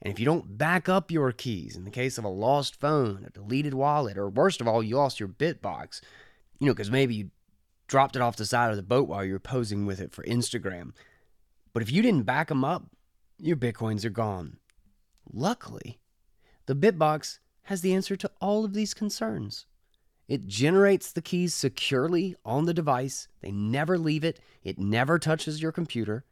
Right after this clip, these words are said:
It signs transactions for you so that your phone never has your coins. And you back them up during the initial setup process on the micro S D card that you get with it, and it literally takes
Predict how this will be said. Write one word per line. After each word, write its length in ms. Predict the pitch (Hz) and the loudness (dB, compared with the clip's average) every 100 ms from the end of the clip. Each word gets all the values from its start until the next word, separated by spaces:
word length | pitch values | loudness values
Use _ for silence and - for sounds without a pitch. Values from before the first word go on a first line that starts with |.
| _ _ _ - | _ _ _ -6
It 160 | - 120 | -4 -2
signs 500 | - 135 160 175 - | 4 4 6 4 0
transactions 840 | - 165 165 156 156 - 151 139 | 0 2 2 2 2 0 -2 -2
for 240 | - 143 143 | -2 0 2
you 160 | 143 | 0
so 180 | - 120 | -2 -2
that 100 | 104 | -2
your 160 | 92 101 | -2 -4
phone 520 | - 131 147 165 165 | 2 6 6 6 2
never 220 | 151 143 | 2 0
has 280 | 139 139 143 | -2 -4 -2
your 140 | 156 | -4
coins. 580 | - 123 98 104 117 - _ _ _ _ _ - | -2 -2 0 -2 -6 -14 _ _ _ _ _ 0
And 160 | 160 | 2
you 80 | 160 | 2
back 380 | 117 139 190 - | 2 2 2 2
them 160 | 175 | 2
up 200 | 185 185 | 2 2
during 280 | 156 170 165 | 2 2 2
the 180 | 156 143 | 2 2
initial 480 | 139 156 196 - 151 | 2 2 2 2 0
setup 480 | - 214 175 110 - | 0 2 2 0 0
process 640 | 101 104 117 123 - - _ _ _ _ | -2 -2 -2 -2 -4 -12 _ _ _ _
on 80 | 143 | 4
the 80 | 151 | 4
micro 320 | 160 175 175 | 4 4 4
S 220 | 170 151 143 | 6 4 2
D 160 | 220 | 0
card 320 | - 160 165 | 4 4 4
that 160 | 151 - | 0 -2
you 60 | 156 | 2
get 180 | 165 | 2
with 140 | 165 190 | 4 2
it, 120 | 185 - | 0 0
and 160 | 196 | 4
it 140 | 196 - | 4 2
literally 680 | 185 262 277 254 247 247 | -10 -6 -2 0 0 0
takes 340 | 226 254 - | 4 4 4